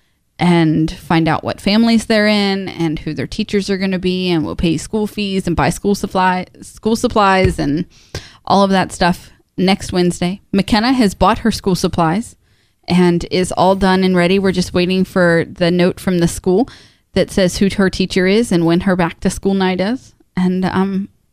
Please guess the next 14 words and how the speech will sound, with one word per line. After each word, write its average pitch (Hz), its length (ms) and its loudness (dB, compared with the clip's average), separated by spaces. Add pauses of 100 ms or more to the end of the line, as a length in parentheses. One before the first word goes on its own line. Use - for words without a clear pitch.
(340)
we're, 214 420 0
we 196 440 0
are 202 140 2
ready. 180 380 2
And 202 120 2
I'm 262 280 4
not 240 320 4
the 214 160 0
only 208 300 2
part - 540 0 (520)
in 180 140 2
that 151 220 -2
we. 156 380 -2 (440)
That, 185 460 2